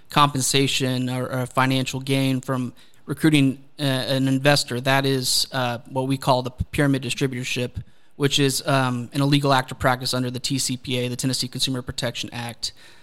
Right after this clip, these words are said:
which forbids any sort of business where, uh, one consumer gains a pecuniary benefit from inviting or adding on, uh,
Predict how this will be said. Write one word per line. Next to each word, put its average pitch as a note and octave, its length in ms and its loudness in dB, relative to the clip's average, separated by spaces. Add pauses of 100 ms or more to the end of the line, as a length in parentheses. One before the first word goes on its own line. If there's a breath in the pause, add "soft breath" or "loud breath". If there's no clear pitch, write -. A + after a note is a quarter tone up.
which - 440 -4
forbids C#3+ 520 2
any D3 200 4
sort C#3+ 240 0
of C3 240 -4 (440 soft breath)
business D3 540 2
where, C3+ 420 2
uh, B2+ 340 0 (160)
one C#3 200 0
consumer C#3 580 0
gains C3+ 440 2
a B2+ 40 -4
pecuniary C#3 640 2
benefit B2+ 460 -2
from B2 420 -2 (520 soft breath)
inviting C#3+ 540 4
or C3 260 0
adding C3+ 300 2
on, B2+ 360 0
uh, B2 80 -10